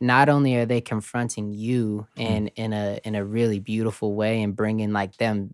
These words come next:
Speaker 1: their actual being in front of you.
Speaker 2: Mm.
Speaker 1: But when, when he talked about, "I've talked to my friends,
Speaker 2: Hmm.
Speaker 1: I've talked to my family
Speaker 2: Hmm.
Speaker 1: about these things,"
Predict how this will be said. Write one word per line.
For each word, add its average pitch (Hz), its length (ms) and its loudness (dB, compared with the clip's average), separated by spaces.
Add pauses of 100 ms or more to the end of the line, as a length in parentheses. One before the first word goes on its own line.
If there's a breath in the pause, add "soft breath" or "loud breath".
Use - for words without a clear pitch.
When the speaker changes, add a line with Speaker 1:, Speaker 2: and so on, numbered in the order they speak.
Speaker 1:
their 113 160 0
actual 110 380 2
being 107 440 -2
in 107 140 -6
front 117 240 -4
of 120 100 -4
you. 131 200 2 (260 loud breath)
Speaker 2:
Mm. 104 100 -6
Speaker 1:
But 117 140 2
when, 117 320 2
when 117 140 0
he 135 180 0
talked 120 320 0
about, 107 440 -2
"I've 127 160 0
talked 113 280 -4
to - 40 -10
my - 180 -6
friends, 117 640 0 (220)
Speaker 2:
Hmm. 107 140 -4 (220)
Speaker 1:
I've 123 120 2
talked 123 240 2
to 120 80 0
my 95 180 0
family 123 880 0 (240)
Speaker 2:
Hmm. 98 140 -2
Speaker 1:
about 139 340 4
these 147 220 0
things," 151 480 -2